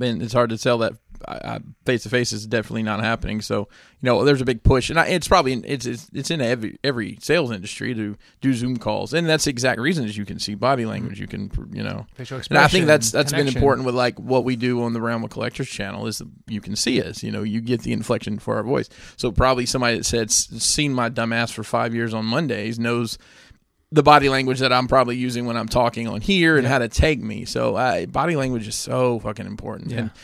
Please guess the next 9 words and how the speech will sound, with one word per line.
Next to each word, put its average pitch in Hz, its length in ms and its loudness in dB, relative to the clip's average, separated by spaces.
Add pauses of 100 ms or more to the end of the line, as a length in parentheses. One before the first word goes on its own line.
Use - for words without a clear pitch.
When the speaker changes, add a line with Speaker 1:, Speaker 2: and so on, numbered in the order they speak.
(140)
Speaker 1:
and 123 100 -2
I'm 131 140 4
afraid 139 420 2
in 117 140 -2
this 113 260 -6
world, 120 280 0
like, 113 160 -4
Charlie 160 320 2
plays, 135 480 -2